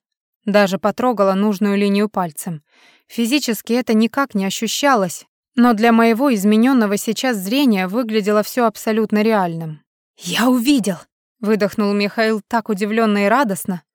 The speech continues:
что даже на пару мгновений потерял концентрацию, и видение стало расплываться. Как же чертовски много искаженных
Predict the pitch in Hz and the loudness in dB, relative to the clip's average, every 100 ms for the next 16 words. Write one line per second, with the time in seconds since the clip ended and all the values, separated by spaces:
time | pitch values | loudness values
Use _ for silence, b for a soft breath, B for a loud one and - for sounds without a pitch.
0 | _ - 262 262 269 247 240 269 269 240 | _ -4 0 2 2 2 2 2 2 2
1 | 214 226 233 294 208 180 190 214 214 208 | 2 2 2 2 0 -2 -4 0 2 2
2 | 214 - 214 208 269 - 185 170 B B | -2 0 -2 0 -2 -2 -6 -8 B B
3 | B B 202 196 247 254 196 185 - 190 | B B -2 0 2 2 0 -2 0 2
4 | 185 190 - - 220 196 170 - 165 - | 2 -2 -6 -4 0 0 -4 -10 -12 -14
5 | _ _ _ _ - 220 202 208 - 233 | _ _ _ _ -6 -4 -2 -2 0 -2
6 | - 233 - 247 240 233 226 214 - 254 | 0 -2 0 4 4 4 0 -2 -4 -4
7 | 220 277 226 185 - | 0 0 2 0 -6